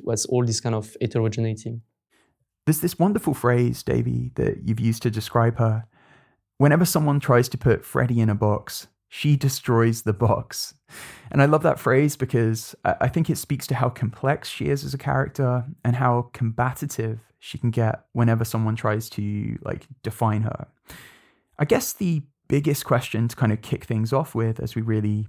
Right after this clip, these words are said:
Speaker 2: start to delve into the script is whether or not you saw a correlation between how, how wild and defiant she is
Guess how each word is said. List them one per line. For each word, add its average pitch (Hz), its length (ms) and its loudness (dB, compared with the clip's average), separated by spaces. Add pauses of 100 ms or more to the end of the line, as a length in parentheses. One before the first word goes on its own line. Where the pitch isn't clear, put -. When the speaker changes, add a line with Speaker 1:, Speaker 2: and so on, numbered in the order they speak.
(260)
Speaker 2:
start 110 280 -2
to - 80 -10
delve 110 300 2
into 107 220 -2
the - 60 -16
script - 580 -6 (680)
is 143 120 0
whether 208 160 4
or 269 80 6
not 202 180 2
you 143 80 0
saw 127 220 0
a 123 40 -4
correlation 113 920 0 (100)
between 120 320 0
how, 120 360 0
how 127 160 -2
wild 120 540 2
and 113 120 0
defiant 113 500 0
she - 180 -6
is 110 400 -4